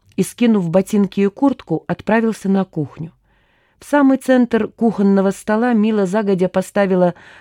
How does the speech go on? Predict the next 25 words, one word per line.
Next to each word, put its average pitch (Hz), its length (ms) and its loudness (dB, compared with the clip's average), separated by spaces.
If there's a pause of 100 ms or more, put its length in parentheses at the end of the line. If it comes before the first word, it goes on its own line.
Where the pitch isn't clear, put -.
коробочку 190 640 0
с 175 60 -4
гранулами, 220 640 2 (380)
привезёнными 214 800 2
из 185 260 -4
деревни 202 480 0
Горелого. 170 600 -2 (640)
Она 175 240 2
в 175 60 0
любом 185 280 2
случае 202 440 -6
собиралась 160 640 0
обратиться 156 560 -2
к 147 100 -6
братьям 165 480 0 (320)
Глубоковым 170 720 2 (260)
с - 100 -20
просьбой 202 440 0
проверить, 208 680 0
что - 320 -4
за 208 140 -2
вещество 202 720 -2 (340)
ей 214 380 0
удалось 196 480 2
обнаружить. 196 720 -2